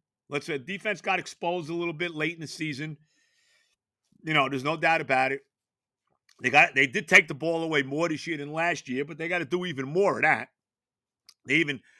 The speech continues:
they actually forced three turnovers in the loss to Cleveland, even had a defensive touchdown with, uh, Jermaine Johnson getting that pick six against Joe Flacco. But I, I just have, you know, like I said, I have no confidence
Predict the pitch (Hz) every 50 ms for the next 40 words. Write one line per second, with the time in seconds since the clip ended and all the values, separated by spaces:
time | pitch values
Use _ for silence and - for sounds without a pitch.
0 | _ _ - 131 180 185 - 139 127 - - 156 147 131 - - 143 180 - -
1 | 143 175 196 175 139 123 117 120 110 117 117 117 117 117 127 139 147 - - 101
2 | - - 143 170 202 170 117 113 123 151 147 143 147 139 120 110 104 151 165 156
3 | - 165 151 - 113 - - 147 185 190 - - - - 92 98 - _ _ _
4 | _ _ _ _ _ _ - 120 123 - - 120 113 113 98 - 127 123 139 160
5 | 165 143 107 135 151 165 185 180 - - 117 117 110 _ _ _ _ _ _ _
6 | _ _ _ _ _ _ _ _ _ - _ _ 117 110 147 147 139 131 135 131
7 | 127 - - 165 160 - - - 175 185 - - 135 117 120 120 107 - - 151
8 | 135 120 - 127 135 147 147 - 101 78 69 _ _ _ _ _ _ _ _ _
9 | _ _ _ - 123 120 117 117 - _ - - _ _ _ _ _ - - 165
10 | 202 214 160 170 196 208 190 185 - - 160 160 151 143 123 127 156 180 156 143
11 | 139 147 151 143 131 117 - - 101 87 78 _ _ _ _ _ _ - 147 170
12 | 170 160 156 165 170 - - 151 156 151 147 - 147 139 135 135 - - -